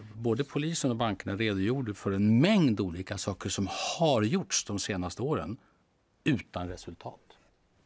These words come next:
I praktiken har det gjorts många saker, men ingenting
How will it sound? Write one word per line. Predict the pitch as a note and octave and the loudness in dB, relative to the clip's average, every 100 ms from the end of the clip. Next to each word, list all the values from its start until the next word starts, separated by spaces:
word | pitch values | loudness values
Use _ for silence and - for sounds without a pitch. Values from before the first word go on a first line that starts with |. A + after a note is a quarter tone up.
| _ _ _ | _ _ _
I | B2+ | -6
praktiken | - A#2 C#3 D3+ | -4 -4 -4 -2
har | B2 | 0
det | A2+ | 2
gjorts | G#2+ G2+ - | 2 0 0
många | G#2+ C#3 A2 G2 | 4 4 4 2
saker, | G#2+ F#2+ A2+ - D#2+ - - - _ | 0 -2 -4 -6 -10 -12 -18 -20 _
men | G2+ G#2+ _ | -2 -2 _
ingenting | D#3+ C3+ G2+ B2+ C3 - F2 F2 F#2 | -2 0 0 0 -2 -2 -6 -4 -8